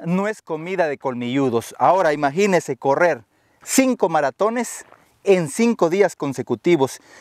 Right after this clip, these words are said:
y además de eso cuarenta y un maratones en los Estados Unidos y casi setenta en su trayectoria. Y esto, dice el señor García, es solo el principio. Para un ciudadano común,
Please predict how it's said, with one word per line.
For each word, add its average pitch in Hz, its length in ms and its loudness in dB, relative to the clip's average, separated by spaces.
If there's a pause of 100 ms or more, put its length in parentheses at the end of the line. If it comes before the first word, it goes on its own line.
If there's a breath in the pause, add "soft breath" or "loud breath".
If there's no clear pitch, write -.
(100)
y 151 80 4
además 156 280 2
de 175 160 0
eso 175 220 0
cuarenta 147 400 2
y 156 80 -2
un 202 120 0
maratones 175 480 0
en 151 60 -4
los 131 160 -6
Estados 160 360 0
Unidos 170 380 0 (300 loud breath)
y 156 120 2
casi 175 300 0
setenta 156 560 0
en 139 80 -2
su 127 120 -12
trayectoria. 120 640 0 (180 soft breath)
Y 156 180 2
esto, 220 300 0
dice 180 240 -2 (140)
el 127 100 2
señor 156 240 2
García, 135 500 0 (840)
es 113 140 -2
solo 123 200 2
el 101 100 -6
principio. 110 520 -8 (1300)
Para 156 180 2
un 202 120 -8
ciudadano 208 420 -2
común, 202 580 -8